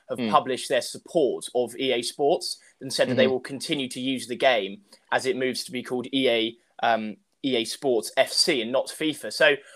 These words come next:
Speaker 1: I
Speaker 2: Mm.
Speaker 1: think the fact that E A Sports has these individual agreements, um, and the fact that I, I don't personally think consumers will not select and, or opt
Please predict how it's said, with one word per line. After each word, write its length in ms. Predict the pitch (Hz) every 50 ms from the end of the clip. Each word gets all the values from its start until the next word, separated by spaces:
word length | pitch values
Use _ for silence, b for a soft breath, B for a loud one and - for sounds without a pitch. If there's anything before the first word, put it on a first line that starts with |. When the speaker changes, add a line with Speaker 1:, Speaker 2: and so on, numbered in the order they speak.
| B B B
Speaker 1:
I 140 | - 180 175
Speaker 2:
Mm. 20 |
Speaker 1:
think 160 | 196 185 165
the 60 | 170 170
fact 360 | - - 196 151 - - -
that 220 | 165 156 131 - -
E 60 | 160 156
A 80 | 147
Sports 320 | 139 - - 151 135 - -
has 260 | - 156 147 123 120
these 180 | 139 135 127
individual 400 | 139 139 131 127 131 127 131 120
agreements, 720 | 120 120 143 139 143 135 123 107 113 101 - - - - b b b b b b
um, 220 | - 127 123 120 - -
and 120 | 135 135
the 40 | 131
fact 200 | - 170 - 117
that 160 | 135 127 - - _ _ _ - 104
I, 120 | 131 135 131 - 240
I 80 | 240
don't 300 | - - 170 147 139 110 - -
personally 420 | - 160 165 160 - - 135 123
think 220 | - - 127 110 -
consumers 520 | 139 127 117 - - 151 135 127 120 113
will 140 | 120 131 123
not 240 | 131 131 127 135 -
select 480 | - - 131 - 127 - - - - - 127
and, 80 | 127 -
or 140 | 139 131 127 -
opt 380 | 139 131 - - - - -